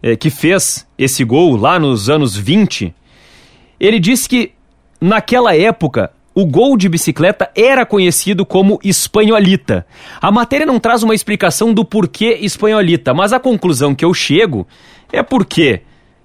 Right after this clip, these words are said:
quem fez essa bicicleta pela primeira vez no futebol mundial foi um espanhol,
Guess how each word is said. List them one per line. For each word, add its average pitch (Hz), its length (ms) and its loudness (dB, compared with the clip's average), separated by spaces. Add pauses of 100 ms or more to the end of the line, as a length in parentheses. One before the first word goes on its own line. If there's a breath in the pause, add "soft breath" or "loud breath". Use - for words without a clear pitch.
(180)
quem 277 260 2
fez 156 400 0
essa 139 180 -2
bicicleta 139 460 -2
pela 139 140 0
primeira 135 340 0
vez 127 140 -2
no 139 80 -2
futebol 143 400 -2
mundial 156 560 0 (240 loud breath)
foi 214 260 2
um 220 140 2
espanhol, 214 720 2